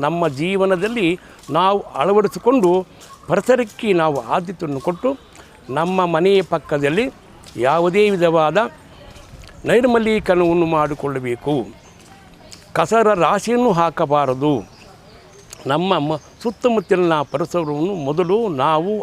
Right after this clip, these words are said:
ಆದ್ಯತೆಯಾಗಿ ಪರಿಗಣಿಸಿ ನಮ್ಮ ಮನೆ ಸುತ್ತ ಫಸ್ಟು ನಾವು ಜಾಗೃತರಾಗಿ ಪರಿಸರ ಮುಕ್ತವಾಗಿ ಮಾಡಬೇಕು. ಈ ಪರಿಸರದಿಂದಲೇ ಮಾನವನಿಗೆ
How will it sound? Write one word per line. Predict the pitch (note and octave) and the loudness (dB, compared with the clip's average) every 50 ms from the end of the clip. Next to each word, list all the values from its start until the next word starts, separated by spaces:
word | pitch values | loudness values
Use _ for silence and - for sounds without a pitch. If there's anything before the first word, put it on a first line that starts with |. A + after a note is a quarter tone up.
| - C3+ C#3 | -2 -2 -2
ಆದ್ಯತೆಯಾಗಿ | D3+ D#3+ D#3 G3 E3 - E3+ D#3 D#3 C3+ B2+ C3+ F3+ C4 B3 - - - - - - - - - - | -2 -2 -6 -10 -8 -6 -4 -2 -2 -2 -2 -4 -6 -10 -14 -16 -20 -20 -20 -20 -20 -20 -20 -20 -16
ಪರಿಗಣಿಸಿ | - - A2 A#2 B2+ D3+ E3 F3+ F3 - C4 D4 D4 - - - - - - - - - - - - - - - - - - - - - - - - - - - - - - - - - A2+ | -12 -10 -4 0 2 4 4 2 2 2 2 0 0 -2 -8 -20 -20 -20 -20 -20 -20 -20 -20 -20 -20 -20 -20 -20 -20 -20 -20 -20 -20 -20 -20 -20 -20 -20 -20 -20 -20 -20 -20 -20 -14 -8 -6
ನಮ್ಮ | C3 E3 G#3 A3+ A3+ F#3+ | -4 -2 -2 -2 0 0
ಮನೆ | E3 D#3+ G#3+ A3 - | 2 2 2 2 0
ಸುತ್ತ | - F#3 - - - C#3 C3 C#3 B2 - - | -2 -6 -8 -4 0 0 0 0 -2 -4 -4
ಫಸ್ಟು | G#3+ G#3+ - - - D3+ D3 D3 C3+ B2+ | -4 -4 -4 -6 -6 -4 -2 -2 0 0
ನಾವು | C3 F3+ A#3 A#3+ F#3+ D#3 | -2 -2 -2 -2 -2 -2
ಜಾಗೃತರಾಗಿ | C3 D#3 E3+ E3+ D#3 D3 - C#3 A#2 G#2+ G2+ G#2 G#2 B2+ - - - - - - - - - - - - - - - - | -2 -2 -2 -4 -8 -8 -6 -6 -4 -4 -4 -6 -8 -10 -10 -12 -16 -20 -20 -20 -20 -20 -20 -20 -20 -20 -20 -14 -6 -2
ಪರಿಸರ | C#3+ D#3 F3 D3+ F#3+ A3+ A3 G3+ F#3 | 0 0 0 0 0 -2 -2 -2 -4
ಮುಕ್ತವಾಗಿ | F3 D#3 - - D3+ C#3 C3 C3 C3+ D#3 E3 D3 A2+ | -6 -8 -6 -4 -2 -2 0 -2 -2 -2 -2 -2 -2
ಮಾಡಬೇಕು. | A2 A2 A2 A2+ G2+ G#2 G2 F#2+ - - - - - - - - - - - - - - - - - - - - - A2+ B2+ D#3+ | -2 -2 -2 -2 -4 -6 -8 -12 -12 -16 -20 -20 -20 -20 -20 -20 -20 -20 -20 -20 -20 -20 -20 -20 -20 -20 -18 -16 -12 -8 -6 -4
ಈ | G3 A3 A3+ A3+ F3 - | -2 -2 -2 -4 -2 -2
ಪರಿಸರದಿಂದಲೇ | E3+ E3+ D#3+ - F#3 F3+ E3+ D#3 E3+ E3 E3+ E3 F3+ G#3 B3 C4+ C4 - - - - - A2 A#2 | -2 -2 0 2 2 2 2 2 0 0 0 0 0 0 -2 -2 -6 -10 -20 -20 -18 -10 -4 -2
ಮಾನವನಿಗೆ | C3 D3+ G3+ A#3+ B3+ A#3+ A3+ G#3 F#3+ D#3 D3 D#3+ | 0 2 2 2 2 2 2 0 0 -2 -2 -2